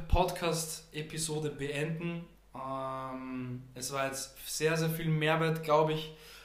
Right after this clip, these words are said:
ähm, zusammengepresst in, in wenig Zeit. Hör dir die Podcast-Folge gerne ein, zwei, dreimal an, äh, dafür ist es ja da.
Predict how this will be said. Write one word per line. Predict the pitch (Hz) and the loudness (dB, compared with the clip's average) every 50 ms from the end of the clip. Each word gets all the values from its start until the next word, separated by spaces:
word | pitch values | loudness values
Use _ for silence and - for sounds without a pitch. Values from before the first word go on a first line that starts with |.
| - - - | -18 -8 -2
ähm, | 131 143 147 147 143 143 143 143 143 143 143 143 143 143 143 143 143 143 - - | 2 4 4 6 6 6 4 4 2 0 -2 -4 -4 -4 -4 -6 -6 -8 -8 -6
zusammengepresst | - 156 175 165 180 190 185 180 185 160 156 180 185 180 180 - - - - - - | -2 2 4 6 6 8 6 4 4 4 6 8 8 8 6 2 -2 -6 -10 -10 -8
in, | 151 147 156 156 156 | -6 -4 -2 -2 -2
in | 151 147 147 139 | -2 -4 -4 -2
wenig | 151 160 175 180 165 160 | 0 0 2 2 0 0
Zeit. | - - 151 151 170 - - - - - - - - - - - - - - - - | 2 4 6 6 6 6 2 -2 -8 -12 -18 -20 -20 -20 -20 -20 -20 -20 -20 -12 -4
Hör | - - 180 190 190 | 4 6 8 8 8
dir | 185 | 8
die | 180 185 170 | 6 4 2
Podcast-Folge | 156 - 190 185 185 180 175 - - 180 170 170 165 165 | 4 4 4 4 4 2 0 0 0 0 0 2 2 0
gerne | 165 165 160 165 170 165 143 | 0 2 2 2 2 2 2
ein, | 151 156 160 175 170 | 4 4 4 4 2
zwei, | - - - 156 156 160 160 160 | 0 0 4 6 6 6 6 4
dreimal | 156 156 147 156 160 160 165 156 156 | 4 4 6 6 6 6 6 6 6
an, | 151 147 151 160 165 160 160 - - | 6 4 4 4 2 0 -2 -4 -4
äh, | 135 135 135 135 | -4 -4 -2 -2
dafür | 143 147 - 151 143 | -4 -4 -4 -4 -4
ist | 139 | -4
es | 139 135 139 | -4 -4 -4
ja | 143 139 | -2 2
da. | 139 135 135 147 151 - - - | 6 6 6 6 6 2 -2 -10